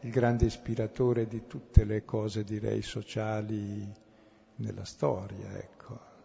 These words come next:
Mm. E che sintetizza tutto il filone dell'Antico Testamento, delle promesse del Levitico, la realizzazione dell'anno giubilare,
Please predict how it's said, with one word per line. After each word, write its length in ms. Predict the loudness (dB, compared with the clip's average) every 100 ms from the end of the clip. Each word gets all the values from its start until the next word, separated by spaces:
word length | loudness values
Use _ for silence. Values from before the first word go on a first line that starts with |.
| -20 -14
Mm. 100 | -12 -12 _ -20 _ -20 -20 -20 _ _ _ _ _ _ _ _ _ _ _ _ _ _ _ _ _ _ _ _
E 80 | 2
che 120 | 4
sintetizza 720 | 6 6 6 6 4 6 6
tutto 280 | 6 4 4
il 80 | 4
filone 400 | 6 8 8 8
dell'Antico 500 | 6 10 8 8 4
Testamento, 680 | 4 6 6 8 6 6
delle 200 | 4 4
promesse 440 | 4 4 8 10 8
del 140 | 6
Levitico, 600 | 6 4 4 10 10 10
la 120 | 4
realizzazione 680 | 8 8 6 6 4 6 6
dell'anno 480 | 8 6 6 4 4
giubilare, 760 | 4 2 2 2 4 2 0